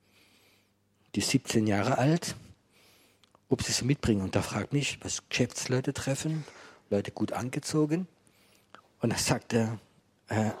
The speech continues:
und ich sagte, "Ja, natürlich kann ich sie bringen." Und dann, eine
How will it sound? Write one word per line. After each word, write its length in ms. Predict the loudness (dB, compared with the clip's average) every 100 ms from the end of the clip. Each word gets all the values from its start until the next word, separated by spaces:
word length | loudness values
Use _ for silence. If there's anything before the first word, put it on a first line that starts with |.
| 0
und 100 | 2
ich 80 | 4
sagte, 220 | 2 0
"Ja, 140 | -2
natürlich 360 | 0 4 4 2
kann 160 | 0 0
ich 80 |
sie 80 | 0
bringen." 380 | 2 2 0 -4 _ _ _ _ _ _ _ _ _ _ _ -20 -20 _ _
Und 140 | -4 2
dann, 220 | 4 2
eine 100 | -2